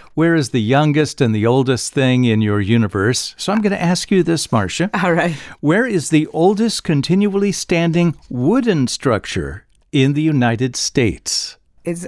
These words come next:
Speaker 2: oh, it's a structure. It's not like the tree in California, the redwood you're
Speaker 1: It's
Speaker 2: talking
Speaker 1: a
Speaker 2: about.
Speaker 1: wooden structure, something
Speaker 2: Well,
Speaker 1: built by human beings,
Speaker 2: okay,
Speaker 1: Marcia.
Speaker 2: well, s-,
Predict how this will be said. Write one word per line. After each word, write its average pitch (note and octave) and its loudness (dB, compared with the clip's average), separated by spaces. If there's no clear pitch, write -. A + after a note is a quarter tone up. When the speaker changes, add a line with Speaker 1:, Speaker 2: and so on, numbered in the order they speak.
Speaker 2:
oh, F#3 2
it's D3 -4
a E3 0
structure. - -2
It's - -12
not F3 -4
like D3 -6
the - -14
tree F3+ -4
in C#3+ -6
California, C#3 -6
the D#3+ -8
redwood D3 -8
you're E3+ -6
Speaker 1:
It's D3+ -4
Speaker 2:
talking D3+ 0
Speaker 1:
a B2 2
Speaker 2:
about. A#2+ -4
Speaker 1:
wooden D3+ 2
structure, A#2+ -4
something D3 0
Speaker 2:
Well, D#3 2
Speaker 1:
built D#3 0
by C#3 0
human E3 0
beings, C#3+ 2
Speaker 2:
okay, - -2
Speaker 1:
Marcia. F2 -2
Speaker 2:
well, F#3+ 0
s-, - -18